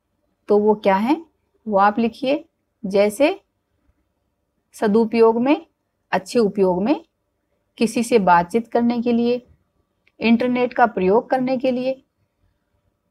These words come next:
अभी आप मेरा ये वीडियो भी तो मोबाइल के माध्यम से देख रहे हैं।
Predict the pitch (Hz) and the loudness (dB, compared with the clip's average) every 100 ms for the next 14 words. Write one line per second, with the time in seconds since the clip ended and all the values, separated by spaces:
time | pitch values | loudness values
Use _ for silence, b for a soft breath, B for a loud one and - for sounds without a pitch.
0 | _ _ _ _ _ _ - 185 220 254 | _ _ _ _ _ _ -2 0 2 6
1 | 226 226 208 208 214 226 320 - _ _ | 6 4 -2 2 4 4 2 0 _ _
2 | - 208 226 233 269 254 262 285 226 202 | -8 0 2 4 4 2 4 4 6 4
3 | 196 214 254 247 254 262 277 262 262 269 | 4 2 0 0 0 -2 0 2 2 2
4 | 262 254 | -4 -6